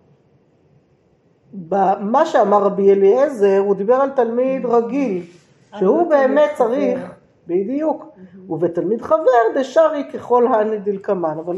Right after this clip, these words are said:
Speaker 1: פה בתלמיד
Speaker 2: Mm-hmm.
Speaker 1: חבר שמותר לו, כלומר, מה שבבא קמא בעצם הוא, אז בעצם שתי האפשרויות לפרש לפי התוספות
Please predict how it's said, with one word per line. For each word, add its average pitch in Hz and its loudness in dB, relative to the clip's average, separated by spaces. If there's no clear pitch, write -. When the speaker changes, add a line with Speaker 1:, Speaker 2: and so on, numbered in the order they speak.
Speaker 1:
פה 311 0
בתלמיד 233 -6
Speaker 2:
Mm-hmm. - -20
Speaker 1:
חבר 277 0
שמותר 233 -2
לו, 220 0
כלומר, 202 0
מה 269 2
שבבא 247 2
קמא 247 2
בעצם 233 2
הוא, 262 4
אז 190 0
בעצם 233 0
שתי - -2
האפשרויות 226 0
לפרש 202 -4
לפי - -6
התוספות - -10